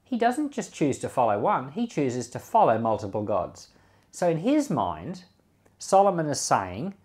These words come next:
"Well, the Lord has given me all this, and I'm gonna follow him, and first, he's gonna be my number one God, but I've got all these wives, and I'm gonna follow their gods as well, and they're gonna be my lesser gods." So Solomon has rationalized it all out,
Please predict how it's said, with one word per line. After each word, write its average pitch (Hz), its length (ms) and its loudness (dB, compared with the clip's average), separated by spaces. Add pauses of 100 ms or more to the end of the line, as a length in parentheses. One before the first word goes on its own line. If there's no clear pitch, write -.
(440)
"Well, 151 380 2 (140)
the 131 100 -4
Lord 202 380 2
has 175 140 -2
given 180 280 0
me 165 140 -2
all 131 140 -2
this, 107 300 -8
and 139 120 -10
I'm 196 240 0
gonna 185 180 2
follow 185 300 6
him, 151 260 0
and 110 240 -8
first, 196 420 4
he's 233 200 0
gonna 196 160 6
be 175 120 2
my 143 180 2
number 147 260 2
one 123 280 2
God, 104 340 -4 (500)
but 139 100 0
I've 123 80 4
got 143 100 8
all 180 140 10
these 175 180 4
wives, 139 480 8
and 107 160 -6
I'm 113 160 -6
gonna 127 280 -2 (360)
follow 196 380 6
their 156 180 8
gods 135 280 4
as 120 120 -2
well, 117 260 2
and 117 100 -2
they're 135 80 -2
gonna 131 160 -6
be 120 140 -6
my 110 160 0
lesser 117 340 -2
gods." 78 440 -12 (320)
So - 120 -10
Solomon 240 520 2
has 170 280 -2
rationalized 143 840 4
it 127 80 0
all 180 180 4
out, 101 300 2